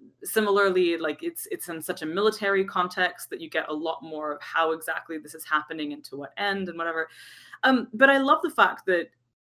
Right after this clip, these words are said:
that there is such a breadth within our engagement of time travel, of just engaging the mechanism itself, that we, we are, like, Max and I, we're not interested in the mechanism of time travel at all. Like, there's,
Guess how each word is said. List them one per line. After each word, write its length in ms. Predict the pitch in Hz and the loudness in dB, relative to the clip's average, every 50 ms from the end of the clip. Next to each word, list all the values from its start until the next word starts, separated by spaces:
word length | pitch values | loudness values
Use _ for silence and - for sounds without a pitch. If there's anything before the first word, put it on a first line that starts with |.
| _ _ - | _ _ 0
that 220 | 190 202 185 185 | 4 4 4 6
there 160 | 196 196 190 | 6 4 4
is 100 | 185 185 | 4 2
such 200 | 190 202 196 - | 2 -2 0 0
a 60 | - 170 | -2 -2
breadth 540 | 139 - 160 180 190 190 - - - - | -2 0 4 4 4 4 2 -4 -10 -2
within 320 | 175 175 175 170 - 185 180 | 0 2 2 2 0 0 0
our 140 | 165 160 156 | 0 0 -2
engagement 500 | 151 151 165 170 196 214 202 190 170 156 | -2 -2 0 0 0 0 0 -2 -4 -4
of 80 | 156 | -4
time 220 | - - 151 147 151 | -2 -2 -2 -2 -2
travel, 400 | - 143 143 147 151 160 156 165 | -4 -6 -6 -4 -4 -4 -4 -4
of 100 | 175 - | -4 0
just 280 | - 208 202 - - - - - - _ _ _ _ _ _ - | 0 0 0 0 -6 -14 -20 -20 -20 _ _ _ _ _ _ 2
engaging 480 | 220 208 190 196 202 196 196 196 185 | 2 4 6 6 6 6 4 2 2
the 80 | 175 175 | 2 2
mechanism 580 | 175 175 175 - 190 175 165 160 165 165 165 | 2 2 2 2 0 0 0 0 0 -2 -4
itself, 540 | 165 156 - - 320 269 175 - - - - - | -4 -4 0 2 4 4 4 2 -2 -10 -18 -6
that 240 | - 175 160 156 147 - - - - _ _ | -2 0 0 0 -2 -4 -12 -20 -20 _ _
we, 420 | 196 202 190 190 185 170 - - _ _ _ _ _ _ | 0 0 2 2 2 0 -2 -6 _ _ _ _ _ _
we 400 | 190 190 254 285 294 285 269 233 - | -2 2 2 4 4 4 2 4 6
are, 240 | 196 196 190 - | 6 6 8 6
like, 160 | 190 196 - 196 | 4 4 4 6
Max 280 | 226 247 262 262 - | 6 4 4 4 0
and 80 | 226 202 | 0 0
I, 80 | 190 | 0
we're 160 | 185 190 220 220 | 2 2 2 2
not 280 | 220 226 240 220 - - | 4 4 4 4 4 0
interested 500 | 240 226 233 214 - - 202 175 - - | 0 0 -2 -2 0 0 0 0 0 0
in 120 | - 190 | -2 0
the 80 | 185 170 | 0 0
mechanism 420 | 165 160 165 175 160 156 160 165 | 0 -2 -2 -2 -6 -6 -6 -8
of 80 | 160 - | -8 -2
time 160 | - 160 151 | 0 0 0
travel 380 | 156 147 139 143 143 151 - - - | 0 -2 -4 -4 -6 -8 -2 4 8
at 160 | 220 220 220 | 8 8 10
all. 300 | 220 180 151 - - - | 8 6 4 0 -2 4
Like, 280 | - 202 196 185 190 - | 6 6 6 6 4 4
there's, 340 | 208 190 185 180 175 170 | 6 6 6 6 4 0